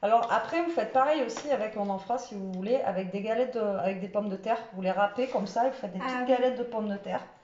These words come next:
Speaker 2: C'est des, euh, tapis, c'est, euh,
Speaker 1: C'est super bon.
Speaker 2: je sais plus comment ça s'appelle. Des crozis.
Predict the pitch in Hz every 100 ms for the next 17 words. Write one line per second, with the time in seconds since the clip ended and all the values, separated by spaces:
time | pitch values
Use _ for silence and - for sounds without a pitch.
0 | _ - 254 233 247 240 226 226 254 254
1 | 285 285 262 - 233 233 226 220 208 180
2 | - - 302 311 240 190 180 - - 294
3 | 285 254 - 226 - 240 254 - 320 294
4 | 269